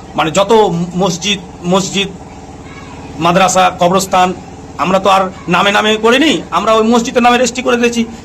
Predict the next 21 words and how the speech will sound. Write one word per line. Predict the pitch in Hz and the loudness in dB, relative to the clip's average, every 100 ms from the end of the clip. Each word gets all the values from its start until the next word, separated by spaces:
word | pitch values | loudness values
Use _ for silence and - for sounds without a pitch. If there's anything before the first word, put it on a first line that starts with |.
| - | -6
আমরা | 170 | 0
মাদ্রাসা | 196 233 226 233 | 0 0 0 2
নামে | 240 240 | 2 2
রেজিস্ট্রি | 240 247 | 2 0
করে | 240 233 | 0 2
দিয়েছি, | 233 233 226 - - | 2 0 -8 -10 -4
কিন্তু | 247 226 | 0 2
আমরা | 190 214 | 2 2
তো | |
নামে | 233 226 | 2 2
নামে | 247 247 | 2 2
করিনি। | 262 277 269 | 2 2 0
সেগুলো | 220 214 220 226 | 2 2 4 4
আপনারা | 214 214 208 | 4 2 2
দেখুন | 202 202 262 285 | 2 2 2 2
কি | 226 | -2
করতে | 208 214 214 | -4 -2 0
হবে | 202 208 | 0 0
না | 196 | -2
করতে | 196 - | -2 0
হবে। | 196 196 170 | 2 2 -2